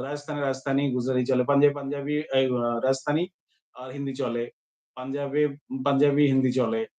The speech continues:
নর্থ ইন্ডিয়াতে যেটা মধ্যপ্রদেশ, উত্তরপ্রদেশ আর আ, বিহার ও, এগুলোতে তো চলেই ও, ওদের হিন্দি। তো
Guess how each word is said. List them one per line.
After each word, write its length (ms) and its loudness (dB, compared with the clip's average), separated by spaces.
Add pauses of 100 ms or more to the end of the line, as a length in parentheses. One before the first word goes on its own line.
নর্থ 320 -14
ইন্ডিয়াতে 420 -2 (120)
যেটা 320 -2
মধ্যপ্রদেশ, 640 -12
উত্তরপ্রদেশ 600 -18
আর 140 -14 (480)
আ, 80 -12 (260)
বিহার 360 0 (280)
ও, 100 -4 (100)
এগুলোতে 420 2
তো 200 -2
চলেই 320 -12 (160)
ও, 100 -16 (420)
ওদের 200 -8
হিন্দি। 180 -14 (420)
তো 140 -10